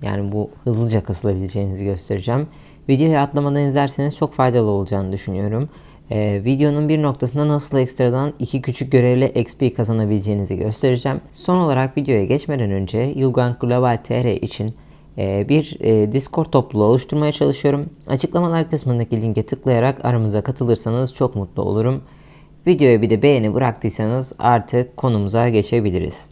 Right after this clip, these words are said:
Öncelikle dostlar, oyuna her gün giriş yapmanın önemiyle başlamak istiyorum. Bu sayede şurada bulunan günlük, e, kazanımları alabilirsiniz ve görevleri yaparak da,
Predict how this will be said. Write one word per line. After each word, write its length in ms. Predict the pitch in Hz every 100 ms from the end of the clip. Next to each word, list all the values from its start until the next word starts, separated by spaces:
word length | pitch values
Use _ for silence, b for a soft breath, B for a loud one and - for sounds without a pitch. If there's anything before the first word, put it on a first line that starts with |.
| -
Öncelikle 500 | 135 147 180 180 143
dostlar, 400 | 127 - 143 147
oyuna 300 | 135 139 139
her 200 | 139 151
gün 260 | 156 143 135
giriş 240 | 131 143
yapmanın 380 | 135 123 127 135 151
önemiyle 460 | 123 127 139 110
başlamak 460 | 101 127 - 147 151
istiyorum. 400 | - 147 147 151 - - -
Bu 100 | 165
sayede 580 | - 147 123 117 143 170 -
şurada 460 | - 165 131 107
bulunan 460 | 120 135 113 113 135 -
günlük, 600 | 123 117 147 123 123 - -
e, 220 | 117 110
kazanımları 720 | 110 143 135 117 113 113 139 -
alabilirsiniz 840 | - 143 127 101 90 98 110 143 - 120
ve 240 | 120 117 -
görevleri 440 | - 131 123 110 113
yaparak 480 | 123 110 98 98 -
da, 200 | 135